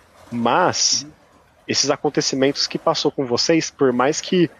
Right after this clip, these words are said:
Speaker 1: tenham sido bem psicologicamente pesados pra vocês, ainda assim, querendo ou não, é um tempo muito grande. Meio-dia,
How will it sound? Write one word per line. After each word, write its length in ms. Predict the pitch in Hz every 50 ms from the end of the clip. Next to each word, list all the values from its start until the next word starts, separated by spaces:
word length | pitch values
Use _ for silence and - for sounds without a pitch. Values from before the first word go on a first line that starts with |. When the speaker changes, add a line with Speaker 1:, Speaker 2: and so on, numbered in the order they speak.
| _ _ _ _ _ _ _ _ _ _ _ - -
Speaker 1:
tenham 260 | 156 147 147 147 135
sido 360 | - - 147 135 123 131 117 - -
bem 520 | 131 123 127 143 160 170 151 135 120 - - - _ _ _ _ _ -
psicologicamente 1040 | - - - 151 - 147 131 131 127 - - - 131 120 117 117 110 - - 123 - - -
pesados 680 | - 113 107 104 107 107 113 151 - - 120 - -
pra 180 | - - 104 104
vocês, 640 | 98 - - - - 113 135 160 156 - - - - - - - - - - - - _ _ _
ainda 520 | 151 143 135 131 135 151 202 240 226 247
assim, 400 | 226 - - - 175 175 196 220 - - - -
querendo 600 | - - 127 117 110 107 110 117 127 139 160 185 214
ou 140 | 214 196 190
não, 400 | 170 143 135 135 143 156 170 - _ _ _ _ - - - - - - - - - - -
é 140 | 135 127 131
um 140 | 135 147
tempo 360 | 139 - - 135 127 - - 143
muito 240 | 131 117 - -
grande. 400 | 120 143 175 196 214 196 135 107 - - - - - - - - - -
Meio-dia, 840 | - 131 135 151 170 180 170 156 - - - 160 208 226 175 120 107